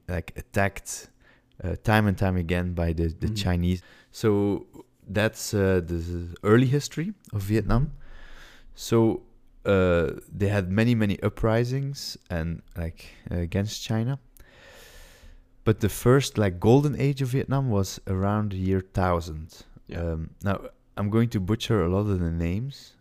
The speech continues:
Speaker 1: you know, because
Speaker 2: Mm-hmm.
Speaker 1: we're not really, uh,
Speaker 2: Yeah.
Speaker 1: trained for that. But, uh, so the golden age started with what's called the Li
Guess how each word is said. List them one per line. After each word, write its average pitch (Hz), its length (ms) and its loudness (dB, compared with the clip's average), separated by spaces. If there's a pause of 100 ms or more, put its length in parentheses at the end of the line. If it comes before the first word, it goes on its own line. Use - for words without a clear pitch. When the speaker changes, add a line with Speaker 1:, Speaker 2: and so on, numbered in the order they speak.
Speaker 1:
you 90 80 -2
know, 90 100 -4
because 107 260 -4
Speaker 2:
Mm-hmm. 123 80 -4
Speaker 1:
we're 85 60 -2
not 87 180 -4
really, 90 360 -4 (180)
uh, 85 160 -4 (140)
Speaker 2:
Yeah. 104 120 -8
Speaker 1:
trained 104 220 -2
for - 120 -10
that. 135 200 -8 (120)
But, 95 240 0 (460)
uh, 98 340 6
so 107 300 2 (120)
the 104 180 2
golden 123 440 4
age 123 180 0
started 117 440 -4
with - 360 -2
what's - 240 -4
called 104 340 -4
the 90 240 2
Li 117 440 0